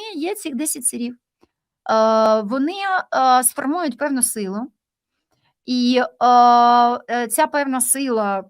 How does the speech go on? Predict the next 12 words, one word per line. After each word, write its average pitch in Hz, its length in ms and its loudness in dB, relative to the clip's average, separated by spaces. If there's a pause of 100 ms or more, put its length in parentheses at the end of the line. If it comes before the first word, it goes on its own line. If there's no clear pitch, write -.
прям 208 260 -4
буде 214 260 -4
мати 220 360 -4
певну 214 380 -6
силу. 185 580 -8 (380)
Це 349 320 -6
і 254 180 -6
є 277 220 -2
колективна 247 920 -4
свідомість, 226 1160 -2
е, 208 380 0 (460)
Антихриста, 233 880 -2